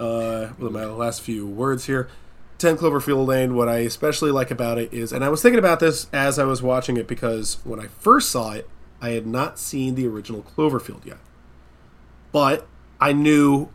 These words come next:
more or less what it was about. I think Joel at the time was posting a lot about how much he loved Cloverfield.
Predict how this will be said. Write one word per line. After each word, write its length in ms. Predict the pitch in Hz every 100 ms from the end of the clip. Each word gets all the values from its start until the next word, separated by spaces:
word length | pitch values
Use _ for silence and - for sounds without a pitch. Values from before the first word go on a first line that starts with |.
| 135
more 460 | 135 143 156 156
or 60 | 147
less 320 | 139 127 -
what 140 | 131 123
it 80 |
was 200 | 107 104
about. 360 | 101 101 - - - - - - -
I 60 |
think 240 | - 160 120
Joel 360 | 117 123 120
at 80 | 104
the 60 | 101
time 240 | 110 101
was 100 | 98
posting 400 | - 113 107 117
a 40 | 101
lot 180 | 101
about 140 | 104 107
how 100 | 113
much 160 | 113
he 80 | -
loved 360 | 107 110 104 -
Cloverfield. 560 | 107 98 95 - 95